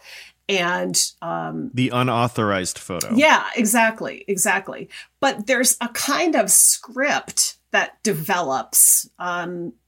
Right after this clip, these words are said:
Speaker 1: that you are supposed to follow to play along with the candid camera. So, uh, in the book, I talk about, uh, this very well-known photographer named Eric Solomon, who was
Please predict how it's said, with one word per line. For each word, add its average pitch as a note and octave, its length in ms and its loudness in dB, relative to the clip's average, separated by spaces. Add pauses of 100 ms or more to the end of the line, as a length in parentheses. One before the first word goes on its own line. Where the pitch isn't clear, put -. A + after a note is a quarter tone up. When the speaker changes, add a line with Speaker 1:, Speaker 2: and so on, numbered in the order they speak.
(400)
Speaker 1:
that F#3+ 580 2
you B3+ 160 2
are B3 100 2
supposed G#3 500 2
to F#3 100 -4
follow F#3+ 1080 -2 (420)
to - 260 2
play A#3 300 4
along G#3 380 4
with F#3+ 160 2
the F3 80 -4
candid D#3 360 -8
camera. - 500 -14 (240)
So, G#3 580 4
uh, G3 300 -2
in A3+ 100 2
the A3 80 -2
book, D#4+ 240 -2
I A3 80 2
talk G#3 360 0
about, F#3 580 0 (120)
uh, F3 400 -4
this E3+ 520 0
very G#3 280 -2
well-known G3 380 0
photographer E3+ 880 -8 (320)
named F#3 260 -4
Eric F#3+ 280 -4
Solomon, E3 720 -2
who G3+ 160 2
was E3+ 340 0